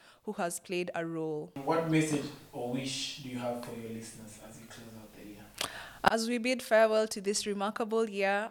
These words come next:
Speaker 1: I want to say a mighty big thank you to every single person who's played a role in the Unseen Life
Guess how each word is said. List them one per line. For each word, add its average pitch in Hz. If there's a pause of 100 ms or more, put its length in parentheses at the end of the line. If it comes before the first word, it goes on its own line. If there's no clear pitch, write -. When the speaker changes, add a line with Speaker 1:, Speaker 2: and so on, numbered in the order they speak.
Speaker 1:
I 190
want 208
to -
say 190
a 196
mighty 254
big 254
thank 220
you 214
to 202
every 254
single 226
person 202
who's 202
played 202
a 185
role 185 (140)
in 180
the 170 (120)
Unseen 202 (120)
Life 185